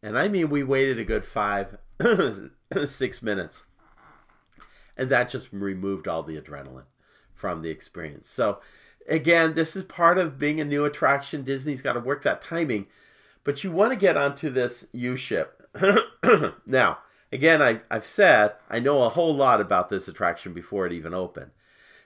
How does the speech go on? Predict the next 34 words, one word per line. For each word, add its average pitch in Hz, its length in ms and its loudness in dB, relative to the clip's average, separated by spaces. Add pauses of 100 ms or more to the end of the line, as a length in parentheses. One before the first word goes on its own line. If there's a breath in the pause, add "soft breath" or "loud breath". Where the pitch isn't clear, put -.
This 147 200 -8
U-ship 190 720 0 (640 soft breath)
is 170 400 2
Disney's 214 600 -4
most 151 340 -2
advanced 143 520 -2
form 151 400 -2
of 117 460 -2
what 120 180 -2
I 117 100 2
would 110 180 -8
call 104 200 -2
a 92 60 -4
hydrolator. 82 680 -6 (680 soft breath)
But 151 180 6
instead 254 440 4
of, - 260 -4
if 139 220 -2
you 151 120 0
remember, 208 560 2
the 147 160 0
old 220 280 2
Living 220 280 0
Seas 120 460 -4
had 123 160 0
a 120 60 -2
hydrolator. 95 800 0
You 85 100 -12
stepped - 400 -4
into 170 240 -8
this 127 240 -2
elevator 107 540 -2
type 95 280 -2
thing, 190 460 0